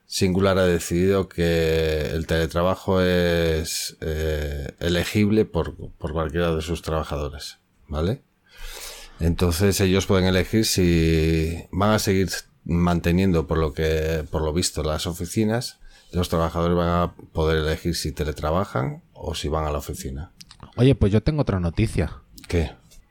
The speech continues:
Speaker 2: Que, que, que el titular sería así. Eh, Graphic apuesta por el teletrabajo.
Speaker 1: Ah,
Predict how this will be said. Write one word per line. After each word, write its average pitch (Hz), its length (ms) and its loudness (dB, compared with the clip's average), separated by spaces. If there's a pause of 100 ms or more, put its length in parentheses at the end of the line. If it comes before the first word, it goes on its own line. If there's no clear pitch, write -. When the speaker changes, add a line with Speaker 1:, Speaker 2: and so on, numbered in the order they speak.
(140)
Speaker 2:
Que, 98 280 -8
que, 104 180 -4
que - 100 -4
el 98 80 0
titular 101 400 2
sería 107 300 2
así. 90 400 -2 (340)
Eh, 98 760 0 (580)
Graphic 143 520 2
apuesta 131 440 2
por 135 160 4
el 110 80 4
teletrabajo. 98 680 2
Speaker 1:
Ah, 76 420 0